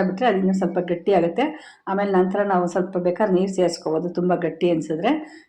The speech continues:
ನೋಡಿ, ಇದು ನೆನೆಸ್ಬಿಟ್ಟು ಈ ಥರ ಮುಚ್ಚಿಟ್ಬಿಡೋಣ. ಇದು, ಏ, ಶುಗರ್ನವ್ರಿಗೆ ಯಾರಿಗೇ ಆಗಲಿ ತುಂಬ ಹೆಲ್ತಿ ಫುಡ್ ಇದು ಮಾತ್ರ ಹೆಸರುಬೇಳೆ ಇಡ್ಲಿ.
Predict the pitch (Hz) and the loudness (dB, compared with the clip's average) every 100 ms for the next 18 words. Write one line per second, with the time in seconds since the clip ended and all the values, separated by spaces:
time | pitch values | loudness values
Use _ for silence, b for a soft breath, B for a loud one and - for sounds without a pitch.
0 | - 185 175 165 254 269 190 190 - 190 | -2 0 2 2 2 2 2 0 -2 -2
1 | 226 285 - 185 190 190 285 196 190 185 | 0 -2 -2 0 2 4 2 0 -2 -4
2 | 185 170 170 220 311 B B B - 202 | -4 -4 0 2 0 B B B -2 0
3 | 220 202 180 170 170 170 160 - 190 196 | 2 6 6 8 8 4 0 0 2 4
4 | 196 190 180 175 180 180 175 185 196 185 | 4 2 2 4 6 6 4 4 4 4
5 | 190 254 185 190 185 175 214 208 180 170 | 4 2 2 2 4 2 2 -2 0 0
6 | 165 170 160 - 190 160 190 180 160 240 | 0 2 0 2 0 0 0 0 2 2
7 | 302 B B B - 180 180 285 294 - | 0 B B B -4 0 4 4 2 -4